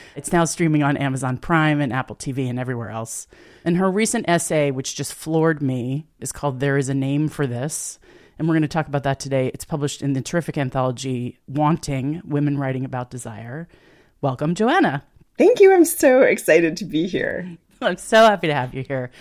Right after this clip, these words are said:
Speaker 1: I'm such a fan of you and your work. So just to set a little context about what we're doing here on this podcast, one thing I really want to explore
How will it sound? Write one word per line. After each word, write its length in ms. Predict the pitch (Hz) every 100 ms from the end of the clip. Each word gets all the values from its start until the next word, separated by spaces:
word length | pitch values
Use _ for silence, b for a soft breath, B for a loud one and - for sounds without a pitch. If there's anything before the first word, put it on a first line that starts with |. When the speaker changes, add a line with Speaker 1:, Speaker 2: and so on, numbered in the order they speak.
| b b -
Speaker 1:
I'm 80 | 156
such 220 | 160 151
a 60 |
fan 220 | 143 143 143
of 100 | 127
you 340 | 123 123 147 b b b -
and 180 | 160
your 100 | 160
work. 360 | 147 135 147 - -
So 160 | -
just 180 | 226 277
to 80 | 339
set 200 | - 226
a 40 |
little 240 | 202 185 160
context 680 | - 139 147 190 202 - -
about 340 | 131 123 120
what 320 | 123 123 - -
we're 180 | 135 139
doing 460 | 127 139 131 135 135
here 220 | 131 123
on 160 | 117
this 100 | 113
podcast, 840 | - - 104 92 98 135 165 - - b b b b b b b _ -
one 160 | 240
thing 160 | 269 254
I 60 |
really 300 | 196 175 170
want 240 | 156 147 139
to 80 | 131
explore 680 | - - - 131 131 131